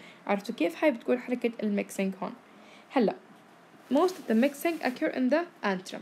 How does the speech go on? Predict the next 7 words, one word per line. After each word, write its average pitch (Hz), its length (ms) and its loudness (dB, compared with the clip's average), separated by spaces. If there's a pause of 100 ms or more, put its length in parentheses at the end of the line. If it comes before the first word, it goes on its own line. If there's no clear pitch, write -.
(100)
اتفقنا؟ 285 400 -2 (560)
هلأ 220 180 2 (340)
ال 226 60 -4
chemical 370 380 -2
digestion 240 440 -4
of 214 60 -2 (140)
food 262 160 0